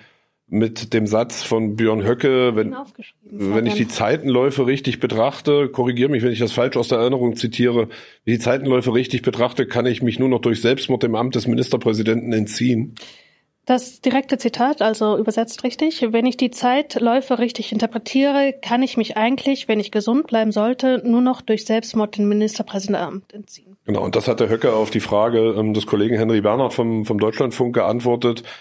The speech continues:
Speaker 1: der ihn nämlich gefragt hat, äh, für wie würdig er sich eigentlich hält, Ministerpräsident in Thüringen, äh, zu werden,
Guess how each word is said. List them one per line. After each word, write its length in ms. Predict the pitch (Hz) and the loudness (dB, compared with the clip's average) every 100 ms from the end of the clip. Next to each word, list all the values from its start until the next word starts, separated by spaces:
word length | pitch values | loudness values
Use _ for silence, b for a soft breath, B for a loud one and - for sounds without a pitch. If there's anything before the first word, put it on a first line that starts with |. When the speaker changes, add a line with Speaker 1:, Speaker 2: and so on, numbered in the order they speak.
| B | B
Speaker 1:
der 120 | - 101 | -2 0
ihn 120 | 120 | 2
nämlich 300 | 127 120 - | 2 0 0
gefragt 500 | 117 - 110 117 - | -2 0 -2 -2 0
hat, 280 | 120 113 113 | -2 0 0
äh, 160 | 110 | 0
für 200 | 107 110 | 0 0
wie 180 | 107 107 | 0 2
würdig 340 | 107 143 127 | 2 0 0
er 120 | 107 113 | 0 0
sich 180 | 110 | 0
eigentlich 280 | 101 117 104 | 0 0 0
hält, 180 | 113 120 | 0 0
Ministerpräsident 800 | 110 113 - 120 120 117 110 117 | 0 0 -2 -2 0 0 0 0
in 140 | 110 | -4
Thüringen, 500 | 110 123 131 117 110 | 0 0 0 0 -2
äh, 240 | 107 110 104 | 0 -2 -2
zu 220 | - 107 | -2 0
werden, 380 | 107 117 131 | 0 0 -2